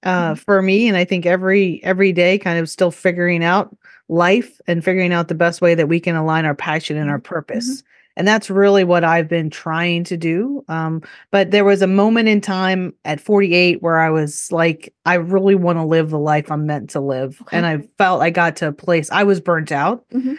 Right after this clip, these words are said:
Speaker 1: So that's where I made that big swing of bold and
Speaker 2: Mm-hmm.
Speaker 1: founded my company, uh, just four years ago.
Speaker 2: Mm-hmm.
Speaker 1: And I decided that I wanted to be more aligned with who I am, how I operate. Obviously, I had a wonderful career in
Speaker 2: Mm-hmm.
Speaker 1: corporate healthcare,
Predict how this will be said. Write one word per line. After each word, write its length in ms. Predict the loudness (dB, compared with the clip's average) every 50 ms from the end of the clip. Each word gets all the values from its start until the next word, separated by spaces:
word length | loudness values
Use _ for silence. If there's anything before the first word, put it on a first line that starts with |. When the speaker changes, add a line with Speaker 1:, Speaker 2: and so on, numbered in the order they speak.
| -12 _ _
Speaker 1:
So 200 | -2 2 2 4
that's 300 | 4 4 2 0 0 0
where 180 | 2 2 4 4
I 140 | 2 2
made 340 | 0 0 2 2 2 2 2
that 260 | 2 0 0 0 0
big 220 | 0 0 0 0 -2
swing 300 | -4 -2 -2 0 0 0
of 180 | -2 -4 -4
bold 420 | -2 -2 0 2 2 0 0 -2 -4 -10 -6
and 320 | -2 0 2 2 2 2 0
Speaker 2:
Mm-hmm. 60 | 0
Speaker 1:
founded 360 | 0 0 0 2 2 0 0
my 180 | 0 0 0 -2
company, 540 | -2 -4 -4 -4 -2 -2 -2 -2 -4 -6 -8 _ _ -20 -20 -20 -20 _ -2
uh, 140 | 0 0 2
just 220 | 2 0 0 0
four 200 | 2 2 2 4
years 320 | 4 2 2 2 2 0
ago. 440 | -2 -4 -6 -6 -8 -8 -8 -10 -12 _ -8
Speaker 2:
Mm-hmm. 200 | -6 -6 -6 -8 -10 _ -2
Speaker 1:
And 540 | 0 2 2 2 2 2 2 0 -2 -4 -8 _
I 300 | 0 2 2 4 4 2 2
decided 560 | 2 -2 0 2 2 2 4 4 2 2 2
that 180 | 2 2 2 2
I 100 | 2 2
wanted 380 | 0 0 0 0 0 -2 -2 -4
to 100 | -6 -4
be 180 | -2 -2 0 0
more 240 | 0 2 2 2
aligned 460 | 2 2 2 0 0 0 0 0 0 0
with 220 | 0 0 0 -2
who 240 | -2 -2 0 2 2
I 140 | 2 2 2
am, 440 | 0 0 0 0 0 0 -2 -4
how 320 | -6 -6 -2 0 2 2 2
I 120 | 2 2 0
operate. 680 | 0 -2 -2 -2 -2 0 0 2 2 2 0 -2 _ _
Obviously, 300 | 0 0 2 2 2 2
I 20 | 2
had 80 | 2
a 60 | 2 0
wonderful 420 | 0 0 0 0 0 0 -4 -4
career 500 | -4 -6 -6 -4 -2 0 0 0 0 0
in 100 | -2 -2
Speaker 2:
Mm-hmm. 120 | -2 0
Speaker 1:
corporate 300 | 0 0 2 2 0 0
healthcare, 540 | 2 0 0 0 0 0 0 2 2 0 -2